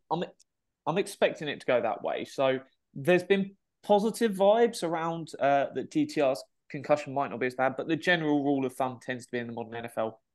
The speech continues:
if you're in concussion protocol, you're usually missing one game. There has been a few exceptions, so never say never. But I think you're looking at one of those two. I think as soon as D T R clears, uh, P J Walker will be gone. And I'd say another guy that will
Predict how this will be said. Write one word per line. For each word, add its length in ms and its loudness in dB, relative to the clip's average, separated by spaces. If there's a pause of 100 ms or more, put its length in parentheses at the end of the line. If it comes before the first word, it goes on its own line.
(120)
if 100 -10
you're 120 4
in 100 -4
concussion 380 -8 (100)
protocol, 400 -2
you're 160 -4 (100)
usually 440 0
missing 320 -8
one 160 -8
game. 180 -2
There 100 -8
has 160 0
been 140 2
a 40 0
few 180 0
exceptions, 600 -4 (500)
so 180 -6
never 240 0
say 220 -4
never. 360 2 (640)
But 400 4 (500)
I 80 0
think 220 -4
you're 80 2
looking 220 -2
at 40 -10
one 120 -6
of 60 -6
those 140 -6
two. 200 -8 (280)
I 80 0
think 300 -4
as 160 -8
soon 220 0
as 100 -8
D 180 2
T 140 -4
R 160 2
clears, 680 -2 (1120)
uh, 300 0 (160)
P 100 -4
J 140 -6
Walker 240 -8
will 80 -10
be 100 -8
gone. 320 -6 (340)
And 120 -6
I'd 140 -4
say 140 6
another 380 0
guy 300 4
that 120 -4
will 140 -6